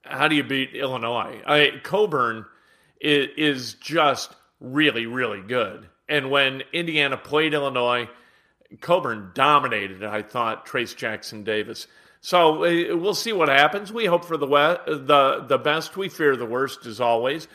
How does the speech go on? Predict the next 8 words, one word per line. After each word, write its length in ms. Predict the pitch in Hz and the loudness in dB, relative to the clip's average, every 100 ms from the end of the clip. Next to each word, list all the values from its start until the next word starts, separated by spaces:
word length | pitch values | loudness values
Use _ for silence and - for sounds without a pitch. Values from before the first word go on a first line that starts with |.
| - _ _ - | -20 _ _ 2
Uh, 260 | 160 156 151 - | 6 6 2 -2
Purdue 340 | 180 180 220 | 2 4 2
plays 360 | 214 175 160 131 | 0 2 2 2
Friday 580 | - 196 196 196 196 190 - _ _ - | 0 2 4 4 2 -2 -8 _ _ -4
in 160 | 180 | 0
the 80 | 156 | 0
last 480 | 131 165 233 226 - | 0 0 0 -4 -6
game 420 | 135 107 101 113 | -6 -6 -8 -14